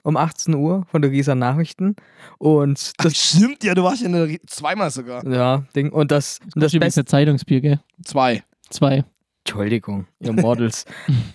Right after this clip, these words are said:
Speaker 1: Nee, äh, ja, Ding, die haben angerufen und sie haben gesagt, „Herr Ludwig, was machen Sie grad?“ „Ja, ich guck grad Bayern.“ Ne?
Speaker 3: So.
Speaker 1: <laughs>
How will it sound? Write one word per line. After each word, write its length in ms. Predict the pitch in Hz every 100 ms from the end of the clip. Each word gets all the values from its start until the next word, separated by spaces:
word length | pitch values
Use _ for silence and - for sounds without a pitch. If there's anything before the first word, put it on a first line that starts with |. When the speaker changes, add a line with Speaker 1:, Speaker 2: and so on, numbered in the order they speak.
| _
Speaker 1:
Nee, 200 | 139 120 117 - -
äh, 240 | 120 120 117
ja, 260 | 180 127
Ding, 260 | 113 156 143
die 80 | 123
haben 120 | 123
angerufen 640 | 123 160 170 180 185 185
und 320 | - 139 135 -
sie 120 | 143
haben 60 | 131
gesagt, 160 | 135
„Herr 80 | 156
Ludwig, 300 | 175 233 147
was 120 | 139
machen 240 | 156 190 170
Sie 100 | 139
grad?“ 380 | 117 117 120 _ _ _ _ _ _ -
„Ja, 80 | 113
ich 100 | -
guck 160 | 135
grad 220 | - 110
Bayern.“ 360 | - 123 117 104 _ _ _
Ne? 140 | 175 165 - - -
Speaker 3:
So. 140 | -
Speaker 1:
<laughs> 40 | 175